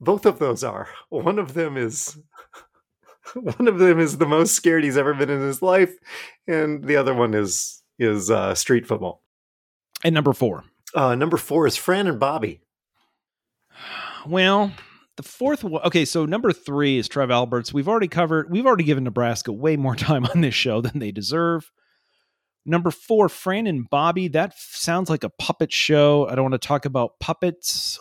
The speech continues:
Speaker 2: Let's go with Kick It.
Speaker 1: Well, you should be intimately familiar with Kick It.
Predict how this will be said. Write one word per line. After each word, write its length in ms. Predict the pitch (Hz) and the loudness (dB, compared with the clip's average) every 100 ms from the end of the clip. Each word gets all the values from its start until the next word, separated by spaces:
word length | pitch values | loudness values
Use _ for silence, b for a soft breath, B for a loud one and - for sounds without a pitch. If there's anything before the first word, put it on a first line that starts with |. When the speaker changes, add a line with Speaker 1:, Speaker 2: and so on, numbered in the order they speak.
| - | -10
Speaker 2:
Let's 360 | 147 226 - | -4 -2 -2
go 340 | - 202 202 190 | -2 0 2 2
with 460 | 165 160 151 - - _ _ _ | 0 0 0 -4 -18 _ _ _
Kick 180 | - 175 | -4 -4
It. 220 | 85 - - _ _ _ _ _ _ _ b b b b _ | -4 -14 -20 _ _ _ _ _ _ _ b b b b _
Speaker 1:
Well, 160 | 127 123 | 2 2
you 160 | 107 190 | 4 2
should 200 | 247 151 | 2 0
be 100 | 117 | -2
intimately 640 | 127 160 165 135 - 110 | -2 -2 0 -2 0 0
familiar 540 | - 127 127 190 98 | 2 0 2 2 0
with 220 | 92 90 - | -2 -4 -4
Kick 220 | - - | -6 -2
It. 200 | 127 - | -2 -4